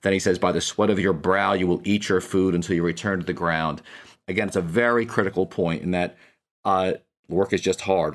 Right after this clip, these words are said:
All professions are hard. So again, teaching would be easy if, uh, there were no bad students, and building buildings would be easy if there weren't workers and union contractors and shipments coming late. And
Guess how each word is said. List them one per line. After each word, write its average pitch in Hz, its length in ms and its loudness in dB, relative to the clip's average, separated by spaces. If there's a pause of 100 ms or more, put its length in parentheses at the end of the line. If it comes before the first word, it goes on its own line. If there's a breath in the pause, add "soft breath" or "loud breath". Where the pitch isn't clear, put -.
All 123 240 4
professions 92 720 -2
are 78 220 -6
hard. 71 500 -4
So 92 220 2
again, 104 260 0
teaching 131 320 0
would 101 140 2
be 107 120 0
easy 127 380 0 (400 loud breath)
if, 127 300 -2
uh, 131 100 4
there 120 120 4
were 123 100 6
no 135 120 4
bad 123 280 2
students, 107 520 2
and 90 200 -2
building 107 340 2
buildings 123 400 2
would 110 140 2
be 110 200 2
easy 127 520 0
if 156 160 -2
there 139 100 2
weren't 139 340 0 (280 soft breath)
workers 101 500 2
and 92 400 -2
union 131 320 2
contractors 87 760 -2
and 85 140 -4
shipments 110 340 -2
coming 85 320 -2
late. 76 340 -6
And 87 140 -2